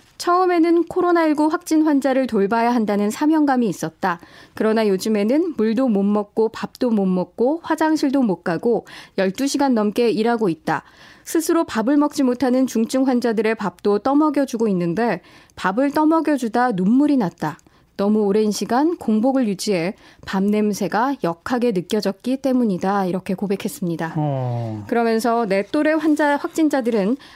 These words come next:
Speaker 1: 간식을 달라고 하거나 보디워시나 린스를 요구하기도 한다. 누구는 얼음물을,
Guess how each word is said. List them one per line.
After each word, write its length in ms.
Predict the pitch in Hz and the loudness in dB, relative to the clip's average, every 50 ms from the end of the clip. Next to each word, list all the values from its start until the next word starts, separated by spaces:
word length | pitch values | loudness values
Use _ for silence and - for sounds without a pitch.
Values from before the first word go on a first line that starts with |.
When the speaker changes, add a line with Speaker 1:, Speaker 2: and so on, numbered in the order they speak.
| - - | -20 -16
Speaker 1:
간식을 540 | - - 202 202 214 220 - 320 311 320 269 | -6 -2 0 0 0 0 0 0 2 2 2
달라고 340 | 269 269 262 254 247 254 | 2 2 0 0 0 0
하거나 540 | 247 233 208 - 185 185 220 240 220 156 135 - - | -2 -2 -2 -2 -2 0 0 0 0 0 -2 -4 -4
보디워시나 640 | - 220 220 240 269 269 269 262 269 - 240 233 233 | -2 -2 0 2 2 2 0 0 -2 0 0 0 2
린스를 540 | 208 220 214 233 - - 277 247 262 262 214 | 2 0 0 0 0 -2 0 0 2 2 0
요구하기도 540 | 185 170 175 - 233 226 202 180 180 208 208 | 0 -2 -2 -2 -2 -2 -2 -2 -2 -2 -2
한다. 400 | 214 190 170 165 180 170 175 - _ _ - - - _ | 0 -2 -2 -2 -2 -4 -4 -8 _ _ -20 -20 -14 _
누구는 420 | 190 214 226 240 254 254 277 277 262 | -4 -2 0 2 2 2 2 2 2
얼음물을, 640 | - 190 214 226 262 254 240 226 208 240 233 160 156 | 0 0 0 2 2 2 2 2 2 2 2 0 -2